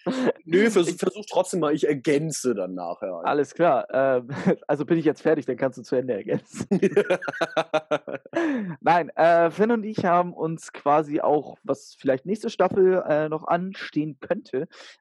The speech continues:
Speaker 1: ein Entweder-Oder, also dass eine Frage gestellt wird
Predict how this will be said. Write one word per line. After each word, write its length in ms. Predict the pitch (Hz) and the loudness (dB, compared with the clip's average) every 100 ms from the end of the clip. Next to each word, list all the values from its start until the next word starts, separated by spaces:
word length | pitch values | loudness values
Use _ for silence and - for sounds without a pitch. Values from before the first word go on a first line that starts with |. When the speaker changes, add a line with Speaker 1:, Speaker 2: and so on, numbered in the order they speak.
| _ | _
Speaker 1:
ein 260 | 135 147 143 | -2 -2 -4
Entweder-Oder, 1040 | - 196 202 165 151 - 156 190 143 117 117 _ _ - | -6 -6 -2 2 2 0 0 4 4 2 -2 _ _ -10
also 160 | - 123 | -6 -4
dass 120 | 123 | -4
eine 160 | 135 127 | -4 -4
Frage 420 | 117 131 156 147 | 0 2 2 0
gestellt 460 | 135 - 143 143 135 | -4 0 0 0 0
wird 280 | 147 147 | 0 0